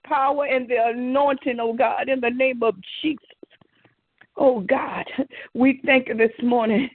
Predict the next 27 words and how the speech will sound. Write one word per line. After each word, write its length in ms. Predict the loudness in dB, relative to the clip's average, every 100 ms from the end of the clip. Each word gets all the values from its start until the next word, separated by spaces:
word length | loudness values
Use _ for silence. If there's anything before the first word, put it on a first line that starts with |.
| -16 -20 -4
for 120 | 2 4
the 100 | 4
young 460 | 2 0 0 0
baby, 400 | -2 0 -2 -2 2
oh 140 | 2
God, 380 | 2 -2 0 0
the 80 | 0 2
five-year-old, 800 | 2 2 2 2 2 2 0 -2
God. 500 | -6 -8 -16 -12 -12 -12 -20 -2
Oh 240 | 4 4 2
God, 480 | 0 0 0 -2 -4
for 100 | -8 -4
Sister 240 | -6 -6 -2
Peach's, 400 | 0 0 0 -4 -6 _ _ -20 -20 _ _ -10 2
uh, 380 | 4 4 2 0
adopted 480 | 0 -2 -2 -4 -6 -4
son 260 | -2 0 0
this 140 | -2 -2 -2
morning, 320 | -2 0 0
oh 100 | -2
God. 380 | 2 4 4 2
We 140 | 0
pray, 340 | 0 0 0 -2 -2
hey, 300 | 0 0 -2 _
ha, 540 | -6 -2 0 0 0 -4 _ -10
glory 400 | -4 0 0 0
be 120 | -2